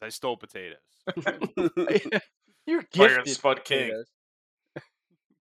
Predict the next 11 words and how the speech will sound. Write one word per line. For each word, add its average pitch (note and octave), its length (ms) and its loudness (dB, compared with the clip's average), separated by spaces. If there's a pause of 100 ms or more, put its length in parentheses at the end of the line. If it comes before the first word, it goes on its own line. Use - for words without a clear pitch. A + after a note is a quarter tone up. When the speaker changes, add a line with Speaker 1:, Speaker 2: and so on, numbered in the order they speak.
(520)
Speaker 4:
can F3 40 -4
Speaker 2:
I E3 60 0
Speaker 4:
put, E3 40 -6
Speaker 2:
mean, D3+ 280 0
Speaker 4:
like, - 140 -16
faces C3 300 0
Speaker 2:
just - 140 -14
Speaker 4:
and - 140 -18
stuff - 280 -8
on E2+ 180 -6
these. E2 280 -12